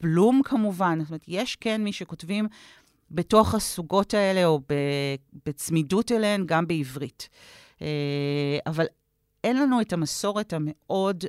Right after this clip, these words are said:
ארוכה ומפותחת, אה, שיש לאמריקאים, אה, בעצם דרך הבריטים, ובכלל שיש לס-, למרחב האירופי, ששם...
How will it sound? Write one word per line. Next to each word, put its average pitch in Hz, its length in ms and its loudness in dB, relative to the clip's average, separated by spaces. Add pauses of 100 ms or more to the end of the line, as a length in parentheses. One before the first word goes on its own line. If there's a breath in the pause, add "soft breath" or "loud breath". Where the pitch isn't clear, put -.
(100)
ארוכה 165 600 -2
ומפותחת, 156 920 -4 (440 loud breath)
אה, 147 380 -4
שיש 170 440 -2
לאמריקאים, 190 960 -2 (180)
אה, 151 60 -8 (280)
בעצם 139 380 -6
דרך 143 320 -6
הבריטים, 220 640 -4 (320 soft breath)
ובכלל 226 360 -2
שיש 220 320 -8
לס-, 214 160 -10
למרחב 180 640 -4
האירופי, 160 380 -2
ששם... 180 440 -6